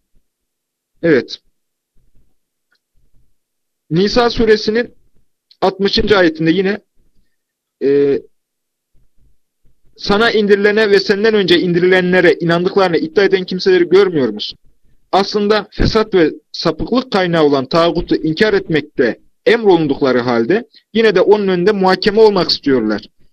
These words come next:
Şeytan da onları dönüş olmayan uzak bir sapıklığa düşürmek istiyor." E, bu ayetin nüzul sebebi getirilerek, e, iddiada bulunulmuştur.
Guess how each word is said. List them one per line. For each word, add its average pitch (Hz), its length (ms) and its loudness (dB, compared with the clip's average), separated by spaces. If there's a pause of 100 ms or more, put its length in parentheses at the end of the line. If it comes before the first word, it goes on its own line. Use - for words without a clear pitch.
Şeytan 214 460 0
da 190 80 2
onları 208 460 0
dönüş 196 260 0
olmayan 208 360 2
uzak 202 280 0
bir 214 60 -2
sapıklığa 202 500 -2
düşürmek - 360 -2
istiyor." 127 400 -2 (840)
E, 151 160 2
bu 220 120 4
ayetin 208 460 0 (100)
nüzul 175 300 -2
sebebi 180 560 0 (280)
getirilerek, 180 760 0 (1400)
e, 143 300 2
iddiada 175 520 0
bulunulmuştur. 135 760 -2